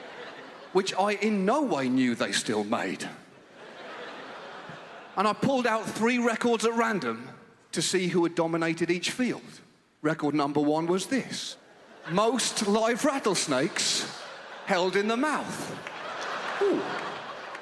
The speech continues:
Huh. Ten is the answer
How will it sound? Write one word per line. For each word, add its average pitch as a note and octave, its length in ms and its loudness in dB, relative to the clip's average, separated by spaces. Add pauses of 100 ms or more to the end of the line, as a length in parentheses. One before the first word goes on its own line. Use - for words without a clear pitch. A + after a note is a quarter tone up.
(720)
Huh. - 340 2 (1120)
Ten C4+ 560 2 (200)
is D#3 140 2
the D3 140 0
answer C3+ 580 2